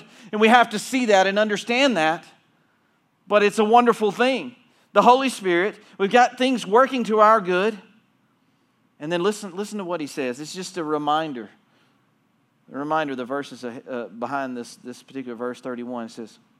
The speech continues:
"And having chose them, he called them to come to him. And having called them,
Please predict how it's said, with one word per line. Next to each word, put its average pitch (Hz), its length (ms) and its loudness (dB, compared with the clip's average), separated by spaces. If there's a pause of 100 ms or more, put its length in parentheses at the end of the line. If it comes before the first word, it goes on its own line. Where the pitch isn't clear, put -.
(1500)
"And 131 100 -8
having 143 320 -4
chose 165 380 -4
them, 110 320 -14 (800)
he 131 100 -10
called 147 240 0
them 135 140 -8
to 120 60 -10
come 151 240 -6
to 131 60 -8
him. 113 260 -12 (880)
And 127 60 -10
having 151 260 0
called 165 280 6
them, 131 380 -8